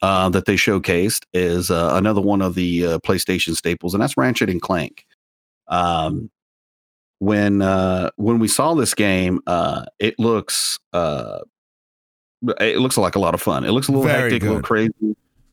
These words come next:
Speaker 1: Uh, I never really played too much of, um,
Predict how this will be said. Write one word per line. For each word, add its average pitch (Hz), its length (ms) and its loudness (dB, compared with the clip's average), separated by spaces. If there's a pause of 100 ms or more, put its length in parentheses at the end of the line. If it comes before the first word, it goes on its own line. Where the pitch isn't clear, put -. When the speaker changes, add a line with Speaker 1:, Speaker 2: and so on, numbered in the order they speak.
(300)
Speaker 1:
Uh, 92 520 0 (100)
I 110 60 4
never 117 220 2
really 107 220 2
played 101 460 0
too 117 220 0
much 107 440 0 (120)
of, 101 480 -2 (140)
um, 95 640 -2